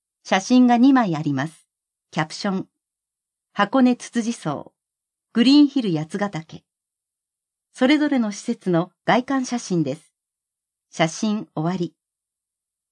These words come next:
以上、区民保養施設の利用申し込みでした。続いて、ビレッジ女神湖、長野県立科町の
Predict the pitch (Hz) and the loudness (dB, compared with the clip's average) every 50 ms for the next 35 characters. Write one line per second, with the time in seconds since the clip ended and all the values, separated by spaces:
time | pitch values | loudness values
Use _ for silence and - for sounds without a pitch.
0 | _ _ 226 214 175 202 185 165 135 - - _ _ _ _ _ _ _ _ _ | _ _ -6 -4 -2 -2 -2 -2 -4 -6 -12 _ _ _ _ _ _ _ _ _
1 | _ _ - 302 277 247 214 196 175 - 175 196 233 262 277 262 - - - 254 | _ _ 4 6 6 6 4 2 -2 -2 -2 0 0 0 0 -2 -6 -6 -4 -4
2 | 247 - 190 175 160 156 160 - _ _ _ - 175 180 220 247 247 247 226 208 | -4 -2 -2 -2 -2 -2 -4 -8 _ _ _ -2 0 2 2 2 2 2 2 0
3 | 214 226 226 - - - 214 202 196 196 196 - _ _ - 160 160 - - - | -2 -4 -6 -8 -8 -6 -4 -2 -2 -2 -4 -6 _ _ -8 -8 -8 -8 -12 -18
4 | - - _ _ _ _ _ _ _ _ _ _ _ _ _ _ _ _ _ _ | -20 -20 _ _ _ _ _ _ _ _ _ _ _ _ _ _ _ _ _ _
5 | _ _ _ - 185 170 175 233 226 - _ - 214 202 - _ _ _ _ _ | _ _ _ -8 -6 -4 -2 -4 -4 -4 _ -8 -8 -8 -10 _ _ _ _ _
6 | _ _ _ _ _ _ _ _ _ - 226 294 320 311 294 - - 175 165 175 | _ _ _ _ _ _ _ _ _ 0 4 4 4 4 2 0 -2 0 2 2
7 | 165 165 196 214 226 - - 160 147 - - _ _ _ _ _ _ _ - 202 | 2 2 2 -2 -2 -4 -4 -6 -6 -6 -8 _ _ _ _ _ _ _ 0 0
8 | 202 202 247 254 262 254 - 202 175 160 160 175 170 - 262 269 - 294 277 285 | 2 4 4 2 2 2 0 -2 -2 -2 -4 -6 -6 -6 -6 -2 0 0 2 2
9 | 269 240 220 - - 175 165 160 170 | 2 0 -2 -4 -4 -2 -2 -2 -2